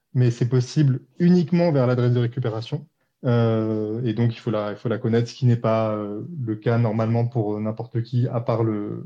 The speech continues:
la personne qui possède le, le vault qui l'a mis en place. Et sinon, l'autre option, c'est de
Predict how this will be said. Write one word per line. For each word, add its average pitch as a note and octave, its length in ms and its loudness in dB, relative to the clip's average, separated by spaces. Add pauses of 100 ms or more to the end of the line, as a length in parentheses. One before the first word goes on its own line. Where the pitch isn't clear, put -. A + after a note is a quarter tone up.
(200)
la A#2 80 -2
personne A2+ 340 -2
qui A#2 180 -6
possède A#2 440 -2
le, G#2+ 240 -2
le G#2 100 -8
vault B2+ 160 2
qui B2+ 240 -4
l'a A2 60 0
mis A2 100 0
en G#2+ 60 0
place. - 420 -4 (240)
Et E3+ 120 6
sinon, D3+ 300 4
l'autre D#3+ 220 2
option, C#3+ 300 2
c'est D3+ 500 0
de A2+ 1000 2